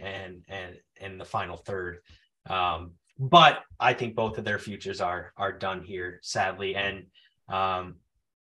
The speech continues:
who knows, Gio might be make weight for another deal that looks like it might be happening if we were to make that permanent in the summer.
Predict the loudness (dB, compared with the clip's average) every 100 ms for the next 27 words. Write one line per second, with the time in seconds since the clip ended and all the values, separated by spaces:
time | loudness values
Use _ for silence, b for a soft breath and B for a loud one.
0 | _ 0 8 10 10 6 2 -8 _ _
1 | -6 4 8 10 10 6 4 0 0 0
2 | -2 2 2 2 -2 -2 -4 -10 -4 -2
3 | 2 2 0 -4 _ _ _ _ _ 6
4 | 8 10 8 4 2 0 -4 -12 0 4
5 | 4 2 -8 -20 -12 -10 -8 -8 -8 -8
6 | -10 -10 -10 -8 -8 -6 -6 -4 -6 -6
7 | -8 -8 -10 -6 -8 -8 -10 -6 -4 -4
8 | -4 -4 -4 -4 -4 -4 -2 -4 -4 -6